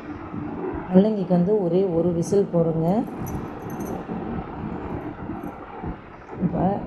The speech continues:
குழம்புக்கு அடுப்பை ஆஃப் பண்ணியாச்சு. அடுத்தது விசில் வந்தோடனே அதையும் திறந்து பார்க்கலாம். இப்ப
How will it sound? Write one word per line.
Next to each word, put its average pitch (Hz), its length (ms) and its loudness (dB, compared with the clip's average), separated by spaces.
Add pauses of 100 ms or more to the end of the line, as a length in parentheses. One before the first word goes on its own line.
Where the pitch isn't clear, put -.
(180)
குழம்புக்கு 160 460 4
அடுப்பை 156 320 2
ஆஃப் 151 180 0
பண்ணியாச்சு. 156 520 0 (720)
அடுத்தது 175 380 4
விசில் 175 320 0
வந்தோடனே 156 400 2
அதையும் 170 320 4
திறந்து 151 320 2
பார்க்கலாம். 151 560 2 (1300)
இப்ப 175 240 8